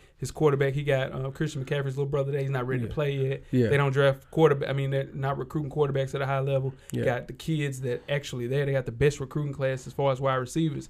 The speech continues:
Speaker 2: True.
Speaker 1: Can't get them the damn ball.
Speaker 2: Yeah.
Speaker 1: Now they talking about going to Georgia and Florida
Speaker 2: Yeah, yeah, yeah,
Speaker 1: states
Speaker 2: yeah.
Speaker 1: and things of that
Speaker 2: Yeah.
Speaker 1: nature. So in turn,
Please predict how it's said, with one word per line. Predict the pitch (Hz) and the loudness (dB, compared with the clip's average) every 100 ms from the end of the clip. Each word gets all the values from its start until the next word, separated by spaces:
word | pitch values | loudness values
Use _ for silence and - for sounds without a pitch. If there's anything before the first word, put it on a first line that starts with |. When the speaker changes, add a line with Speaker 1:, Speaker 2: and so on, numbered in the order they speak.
| - | 2
Speaker 2:
True. | - 143 | 10 10
Speaker 1:
Can't | |
get | 180 | 10
them | 151 | 6
the | 131 | 2
damn | 123 151 135 | 2 2 2
ball. | 127 170 156 135 - | 4 6 6 4 2
Speaker 2:
Yeah. | 123 110 | 2 2
Speaker 1:
Now | 139 | 2
they | 147 147 | 2 2
talking | 143 135 | 0 0
about | 135 127 | 0 0
going | 131 131 | 0 -2
to | 120 | 0
Georgia | 131 143 131 127 123 | 2 4 4 2 -2
and | 123 - | -2 -6
Florida | 131 139 143 135 131 131 | 2 6 8 6 4 6
Speaker 2:
Yeah, | |
yeah, | 123 | 6
yeah, | 120 | 6
Speaker 1:
states | 117 139 135 113 - | 6 4 4 2 -4
Speaker 2:
yeah. | 127 | -4
Speaker 1:
and | |
things | 156 151 143 | 0 2 4
of | |
that | 156 147 | 6 6
Speaker 2:
Yeah. | 143 | 2
Speaker 1:
nature. | - 131 - - - | 0 -8 -12 -20 -6
So | - 147 | 0 2
in | |
turn, | 139 170 165 131 | 2 0 0 0